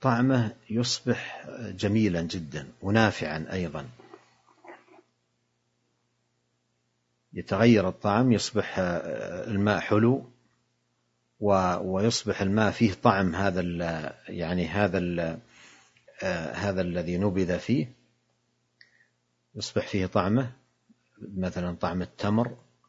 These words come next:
أو طعم الزبيب أو طعم ال-، البسر أو غيره، يصبح، آه، في-، فيه ذلك الطعم، فيوضع من أول الليل فيشربه إذا أصبح يومه ذلك.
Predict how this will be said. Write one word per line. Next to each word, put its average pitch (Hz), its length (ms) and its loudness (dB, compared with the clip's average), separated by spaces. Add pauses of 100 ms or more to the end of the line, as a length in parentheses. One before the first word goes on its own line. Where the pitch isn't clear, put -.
(140)
أو 80 60 -12
طعم 87 280 -6
الزبيب 90 680 -2
أو - 160 -20
طعم 82 260 -4
ال-، - 440 -8
البسر 92 540 -2 (260)
أو 76 160 -8
غيره، 117 380 2 (720)
يصبح، 110 380 -2
آه، 90 500 -4
في-، 90 260 -6
فيه 98 280 0
ذلك 104 320 4
الطعم، 107 720 0 (1000)
فيوضع 101 1600 4
من 113 220 6
أول 151 360 6
الليل 110 480 6 (600)
فيشربه 123 640 6
إذا 110 180 2
أصبح 107 340 0
يومه 87 420 -2
ذلك. 71 460 -8